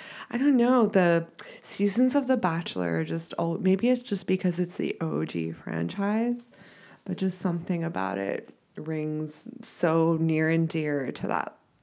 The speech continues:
like, fairy tale type of, um, fairy tale type of story.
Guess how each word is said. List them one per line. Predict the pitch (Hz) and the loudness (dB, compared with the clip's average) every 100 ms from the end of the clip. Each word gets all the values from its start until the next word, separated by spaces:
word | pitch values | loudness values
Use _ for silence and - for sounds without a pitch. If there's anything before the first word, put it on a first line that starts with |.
| - | -10
like, | - - - 175 | -6 -6 -8 -16
fairy | - 165 151 151 151 | -8 -4 -2 -2 -4
tale | - 85 80 82 - - | -4 -6 -4 -4 -6 -10
type | - - - | -10 -10 -6
of, | - - 185 - - - - - - - - 160 | -4 -4 -8 -16 -20 -20 -20 -20 -20 -20 -16 -8
um, | 156 151 147 143 131 190 202 196 _ _ - - - | -6 -6 -6 -8 -10 -10 -12 -14 _ _ -14 -14 -14
fairy | - 175 160 165 | -4 2 2 2
tale | - 170 | 2 2
type | 170 226 | 2 2
of | 254 | 2
story. | 247 - 175 214 190 147 - | 2 2 2 2 0 -2 -6